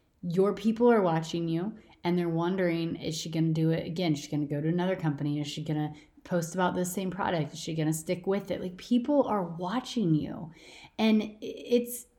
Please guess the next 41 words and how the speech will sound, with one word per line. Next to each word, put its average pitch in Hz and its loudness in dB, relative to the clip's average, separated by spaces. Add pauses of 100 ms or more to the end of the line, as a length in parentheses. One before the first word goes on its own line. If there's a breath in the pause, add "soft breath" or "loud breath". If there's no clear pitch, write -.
(200)
anywhere 269 6
in 160 6
life. - -4
You 220 -2
guys 302 4
can 233 4
take 208 -2
what 214 0
I'm 196 0
gonna 180 0
give 160 2
you 165 0
today. 156 2
I'm 160 6
gonna 185 0
give 190 0
you 190 0
seven 175 0
ways 160 4
to 151 -14
be 160 2
more 156 4
consistent. 151 -4 (420 loud breath)
Um, 165 0
and 226 2
you 277 8
can 294 8
put 254 6
it 220 8
anywhere 180 4
you 156 6
want 147 -4
in - 0
life. - -8 (420 loud breath)
But 185 2 (560)
i-, - -14
if 226 0
you 240 6
are 294 8
lacking 185 0
consistency, 180 -4